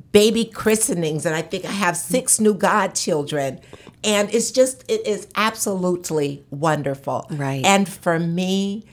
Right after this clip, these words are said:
Speaker 1: it also helps me to understand that because of the seeds I'm planting, I am never alone.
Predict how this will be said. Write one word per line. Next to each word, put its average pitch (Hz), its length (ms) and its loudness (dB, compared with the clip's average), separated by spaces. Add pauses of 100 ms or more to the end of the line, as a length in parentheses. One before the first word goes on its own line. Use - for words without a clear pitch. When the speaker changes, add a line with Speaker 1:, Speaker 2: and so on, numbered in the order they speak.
(260)
Speaker 1:
it 170 240 2
also 175 520 0
helps 165 400 -6
me 156 120 -4
to - 180 -10
understand 143 1000 -8
that 143 180 -6
because 160 380 -4
of 147 120 -6
the 143 100 -6
seeds 175 600 -6 (100)
I'm 160 220 -2
planting, - 720 -8 (500)
I 147 420 -2
am 127 300 -6
never 131 500 -6 (160)
alone. 131 680 -10